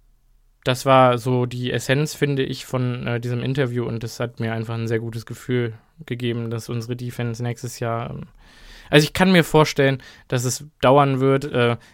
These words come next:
letztes Jahr haben wir gesagt, okay, unsere Defense muss gerade die ersten Wochen, äh, so ein bisschen die Offense tragen, während die ihre Startschwierigkeiten überwindet. Wahrscheinlich wird's dieses Jahr umgekehrt sein,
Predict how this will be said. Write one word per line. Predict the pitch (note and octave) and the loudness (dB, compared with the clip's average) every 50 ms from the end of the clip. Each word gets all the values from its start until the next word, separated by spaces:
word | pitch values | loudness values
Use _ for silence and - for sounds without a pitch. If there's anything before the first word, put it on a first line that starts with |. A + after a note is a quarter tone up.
| _ - | _ -2
letztes | C#3+ C#3 C#3 - D3 | -2 -2 -2 -2 0
Jahr | B2+ C#3+ C3 | 2 2 4
haben | C3+ C3+ C3+ | 4 2 2
wir | B2+ C3 | 0 -2
gesagt, | C3 B2 B2+ B2 - | 0 0 -2 -2 -2
okay, | - - - D3+ C#3 C#3 | -4 -4 0 2 4 4
unsere | C#3 C3+ C3 A#2+ B2 | 4 2 -2 -2 -4
Defense | B2+ B2 - C#3+ D3 - D3 C3+ C3+ B2+ - - | -6 -8 -8 -10 -6 -4 -2 -2 -2 -4 -6 -6
muss | - C3 C3 C3 - - - _ _ | -6 -4 -4 -4 -6 -10 -18 _ _
gerade | - C3 B2+ C3 C#3 C3+ | 0 4 6 6 6 4
die | B2+ B2+ - | 0 -4 0
ersten | - B2+ C3 B2+ - - C3 B2 | 0 0 0 0 -2 -6 -4 -2
Wochen, | B2 B2+ B2+ - C3 B2+ B2+ B2 B2 | -2 -2 -2 -4 -4 -4 -4 -4 -4
äh, | B2 B2 A#2+ A#2 | -4 -4 -2 -2
so | A#2 | -2
ein | A#2 A#2 | -4 -4
bisschen | C3 - - B2 | -4 -4 -4 -4
die | A#2+ B2+ | -2 -2
Offense | C#3+ D3+ - E3 D3 D3 - | -2 0 0 0 -2 -2 -4
tragen, | - - C#3+ C#3 C#3+ D3 D3+ C#3+ C3+ | -4 0 2 4 4 2 2 0 -2
während | C3 B2+ B2+ C3+ | -2 -2 -2 -4
die | C3+ C3 | -6 -4
ihre | C#3 C3 B2 B2+ | -4 -4 -4 -4
Startschwierigkeiten | - - C3 B2 C3+ C3 - C#3+ C3+ C3 B2+ - - C#3 C3 C#3 - | -2 0 0 0 0 0 -4 -4 -4 -4 -4 -4 -4 -4 -2 -2 -4
überwindet. | C3+ C3 A#2+ A#2+ B2+ B2+ C3 C3 B2+ B2+ | -4 -4 -4 -4 -2 -2 -4 -4 -4 -6
Wahrscheinlich | B2 A2+ - A#2+ B2 A#2+ A2+ | -6 -2 -2 -2 -2 -2 -4
wird's | B2+ B2 - | -6 -8 -6
dieses | - B2 A2+ A2+ - | -4 -4 -4 -4 -2
Jahr | - A2+ - | -2 -2 -2
umgekehrt | - D3 D#3 D3+ C3 - - C#3 C3+ B2+ C3 | -2 -2 -2 -4 -4 -2 -2 -2 -2 -2 -2
sein, | - C3 C3 C#3+ | 0 0 0 0